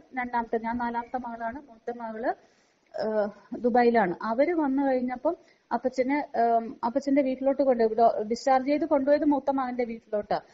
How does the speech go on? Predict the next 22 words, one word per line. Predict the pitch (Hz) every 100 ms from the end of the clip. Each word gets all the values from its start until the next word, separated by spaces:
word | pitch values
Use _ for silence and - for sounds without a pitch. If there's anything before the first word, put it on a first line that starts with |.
| _ -
പക്ഷെ | 226 277
മകന്റെ | 269 254 262 277
ഭാര്യ | 269 247 254 311 - _ _ _ _ -
അവർക്ക് | 233 247 311 - 320 - - _ -
അപ്പച്ചന്റെ | 233 262 262 240
ഡ്രസ്സ് | 208 240 294
വാഷിംഗ് | 269 254 269
മെഷീനിൽ | 269 277 262
ഇട്ട് | 254 262
അലക്കാൻ | 254 254 262
സമ്മതിക്കില്ല, | 269 254 247 247 254 277
അഴുക്കാവുമെന്നും | 240 240 262 247 247 - 254 254
പറഞ്ഞിട്ട് | 247 254 254 370 - _ _ _ -
ഉം, | 208 214 208 208
അങ്ങനെ | 226 254 277
പല | 254 262
പരാതി. | 254 233 233 196 - -
ആ, |
ആ, | 220 220 226 214 226
അതിന്റെ | 247
ഇടയില് | 254 247 302
ബൈസ്റ്റാൻഡറിന്റെ | 277 247 - 262 262 254 247 262